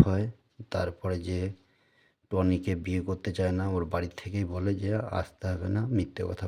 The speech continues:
বলে। কিন্তু টনি লাস্ট শেষমেশ জানতে পারে যে না, রীতির রেপ হয়েছিল। এই কথা জানার পরে টনি আর থাকতে পারে না। টনি তখন তার আব্বাকে বলে, বলে যে আমি ওই মেয়েকেই বিয়ে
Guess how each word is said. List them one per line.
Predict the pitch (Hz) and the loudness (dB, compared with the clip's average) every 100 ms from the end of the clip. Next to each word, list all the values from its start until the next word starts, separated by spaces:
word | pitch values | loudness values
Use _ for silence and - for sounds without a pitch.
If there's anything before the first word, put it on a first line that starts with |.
| 90 | -6
বলে। | 90 110 - | -4 -4 -4
কিন্তু | 87 90 - | -6 -6 -4
টনি | 90 90 98 | 0 2 2
লাস্ট | 90 92 - | 2 -2 -4
শেষমেশ | 101 87 98 101 95 85 | -4 -2 2 2 2 2
জানতে | 90 87 95 | -2 0 0
পারে | 98 113 92 | 2 2 0
যে | 90 90 | -2 -2
না, | 87 87 | -2 -2
রীতির | 87 95 87 | -4 -4 0
রেপ | 95 95 107 | 0 8 8
হয়েছিল। | 98 101 104 120 - - - - - _ 101 | 8 2 2 0 -2 -20 -20 -20 -20 _ -2
এই | 101 98 | -2 -2
কথা | 95 98 | -4 -2
জানার | 95 95 92 | 0 0 0
পরে | 104 98 - | -2 -2 -2
টনি | 90 95 98 | -2 0 -2
আর | - | -4
থাকতে | - 104 - | -10 -10 -4
পারে | 95 95 | 0 0
না। | 95 | 0
টনি | 95 92 90 | 0 -2 -2
তখন | 92 90 92 | -2 -2 -2
তার | 90 87 90 | -2 -2 -4
আব্বাকে | 87 98 95 98 92 | 0 0 2 2 4
বলে, | 98 113 - - - - - | 4 4 0 -20 -20 -20 -8
বলে | 92 85 | -6 -2
যে | 90 | -2
আমি | 90 90 92 | 0 0 4
ওই | 101 | 6
মেয়েকেই | 107 101 107 107 | 6 6 4 2
বিয়ে | 101 | 2